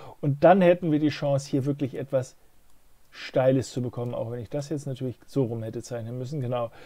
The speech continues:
und nicht irgendwie sowas verwurstelt, verkrautetes, also das wäre jetzt ein Wunsch. Es geht allerdings leider nicht immer nach meinen Wünschen, aber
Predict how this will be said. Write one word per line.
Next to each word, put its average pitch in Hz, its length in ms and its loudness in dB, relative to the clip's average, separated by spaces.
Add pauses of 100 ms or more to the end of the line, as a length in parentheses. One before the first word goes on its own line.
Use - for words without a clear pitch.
(280)
und 170 200 -4
nicht 151 320 4
irgendwie 135 320 2
sowas 131 320 -2
verwurstelt, 123 600 -4
verkrautetes, 123 840 -6
also 123 320 -4 (340)
das 131 280 -2
wäre 131 240 4
jetzt 127 280 -2
ein 143 200 4
Wunsch. 131 240 2
Es 180 140 -2
geht 240 180 6
allerdings 208 340 4
leider 196 240 6
nicht 180 160 0
immer 190 160 0
nach 165 140 2
meinen 156 240 0
Wünschen, 214 340 -2
aber 175 300 2